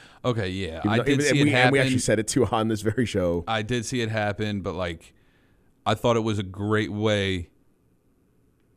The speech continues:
Speaker 1: to extend the Undertaker folklore
Speaker 2: Hmm.
Speaker 1: because it was so badly damaged against, uh,
Speaker 2: Goldberg.
Speaker 1: Goldberg.
Speaker 2: Yeah.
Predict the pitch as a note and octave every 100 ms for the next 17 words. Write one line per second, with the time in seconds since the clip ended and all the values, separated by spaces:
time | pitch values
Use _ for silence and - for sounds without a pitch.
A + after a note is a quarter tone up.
0 | _ _ - - A2 G2+ G2+ F#2 F#2 _
1 | F2+ F2+ - - - G#2 G#2 F#2+ E2 -
2 | F2+ - G2 F#2+ F2 G2 - D#2+ - D#2
3 | - A1 G1+ - _ _ _ _ _ -
4 | G2+ - G#2 F2+ F2+ E2+ - A2 F#2 -
5 | G2 F2+ F#2+ E2+ F2+ E2 C#2 - - _
6 | _ _ _ - F2+ F2+ D2 - - -
7 | A#1 - E2 E2+ - E2+ - A1+ G1+ -